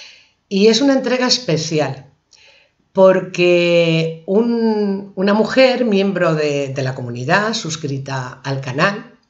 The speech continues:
María Jesús, que desde aquí le envío un saludo y un abrazo enorme, porque interactúa mucho en el canal y aporta cosas interesantes como la que dejó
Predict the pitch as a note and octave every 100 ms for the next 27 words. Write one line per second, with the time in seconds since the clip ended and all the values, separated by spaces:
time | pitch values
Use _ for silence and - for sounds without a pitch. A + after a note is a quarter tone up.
0 | - D#3 C#3+ C3+ C3 C3+ - G3+ A3 D#3+
1 | C#3 C3+ C3+ C3 D3+ C#3 C#3 C#3 F3 D#3+
2 | C3+ - F#3+ G3 G3 - C#3+ D3 E3+ D#3
3 | D3+ D3+ D3+ C#3+ D3 D#3 - C#3 C3+ -
4 | - - - D#3 D3+ F3 G3 D#3+ E3+ C#4
5 | - - - - - - - _ D#3+ D#3
6 | D3+ D3 C#3 - F3 E3 D#3 D3 - F#3
7 | E3 F#3+ G3 E3+ D#3 - F3 D#3+ D3+ -
8 | D3 G3 A#3+ G3 E3 D3+ D3+ F#3+ F3 E3+
9 | D3+ C#3+ - - _ _ - G3+ A3 G3
10 | E3 D3 C3+ C3+ F#3 G#3+ A3+ A#3 - -
11 | - B3+ C4 C4+ G#3+ E3 D#3+ D3+ D3 C#3
12 | - F#3+ G3 - _